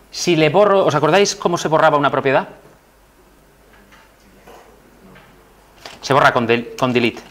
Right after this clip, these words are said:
¿vale? Entonces puedo poner O B dos B,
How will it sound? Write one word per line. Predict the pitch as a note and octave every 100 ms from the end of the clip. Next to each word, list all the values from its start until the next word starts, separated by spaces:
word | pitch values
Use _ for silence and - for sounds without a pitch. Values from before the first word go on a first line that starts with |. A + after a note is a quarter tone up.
| -
¿vale? | F#3 - - - _ - _ - - - _
Entonces | - B2+ -
puedo | C3 A#2+
poner | B2+ C3 -
O | C3+
B | C#3+
dos | C3 E3 F3 - - - - _ _ -
B, | A#2+ G#2 -